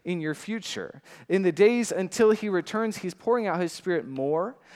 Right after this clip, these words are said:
and more and more. We go from glory, yes, there was glory, but there's more glory to come. Is this making sense? Uh, that we posture ourselves for, "God, you, we've seen your faithfulness,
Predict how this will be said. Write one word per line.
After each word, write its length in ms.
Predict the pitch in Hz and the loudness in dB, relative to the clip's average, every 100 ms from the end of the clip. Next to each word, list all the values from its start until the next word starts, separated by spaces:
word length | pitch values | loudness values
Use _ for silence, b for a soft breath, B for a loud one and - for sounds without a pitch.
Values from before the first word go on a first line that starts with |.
| B - | B -4
and 180 | 170 143 | -2 -2
more 480 | 139 147 151 170 - - | 2 4 4 2 -2 -6
and 180 | 143 151 | -4 0
more. 180 | 208 196 | 0 2
We 120 | 170 | 0
go 280 | 147 175 175 | 0 0 0
from 300 | 180 156 131 b - | -2 -4 -6 b -12
glory, 680 | 156 185 240 214 165 170 185 | 0 4 6 6 4 2 0
yes, 320 | 170 226 - | 2 2 2
there 120 | 214 | 2
was 240 | 196 190 - | 2 2 -2
glory, 380 | 185 202 208 165 | 0 2 2 0
but 240 | 170 - | -2 -4
there's 300 | 180 165 139 | -4 -4 -6
more 640 | 151 147 165 170 165 175 156 | -10 -6 -2 0 -2 -4 -10
glory 480 | 147 151 156 147 139 | -8 -2 0 0 -2
to 140 | - 151 | -6 -12
come. 540 | - 175 151 107 92 | -4 0 0 -2 -10
Is 100 | 110 | -8
this 180 | 165 214 | -6 -2
making 220 | 214 202 | -2 0
sense? 500 | 202 226 254 - - B 214 B B B | 2 4 2 -6 -18 B -18 B B B
Uh, 220 | 147 131 120 | 2 2 2
that 180 | - | -2
we 140 | 165 202 | -2 -2
posture 580 | - 196 214 254 - 180 | -4 0 2 2 2 0
ourselves 500 | 156 - 160 156 - | 0 2 2 2 -2
for, 320 | 175 156 143 B B - | 0 2 0 B B 2
"God, 340 | 196 214 208 | 4 6 4
you, 200 | 175 190 - | 0 -8 -6
we've 260 | 180 180 | -6 -4
seen 420 | - - 226 262 | -6 -2 0 2
your 120 | 262 247 | 0 0
faithfulness, 1000 | - 233 240 254 277 311 - - - | 2 2 2 0 2 2 0 -10 -14